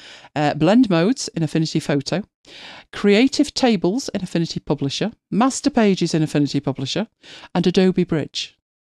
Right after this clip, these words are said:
Yes, th-, there's an odd one. You know, like the odd one out. But it's free,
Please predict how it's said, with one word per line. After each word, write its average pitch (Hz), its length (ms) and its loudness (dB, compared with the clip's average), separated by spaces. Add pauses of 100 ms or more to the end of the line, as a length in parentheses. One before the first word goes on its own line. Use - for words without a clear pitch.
(200)
Yes, 156 380 -2 (300)
th-, 175 120 2
there's 175 200 2
an 175 100 4
odd 165 200 2
one. 135 240 2
You 175 80 2
know, 180 80 4
like 143 80 4
the 165 100 4
odd 156 100 0
one 156 180 2
out. - 320 -2 (140)
But 226 160 6
it's - 160 4
free, 247 360 2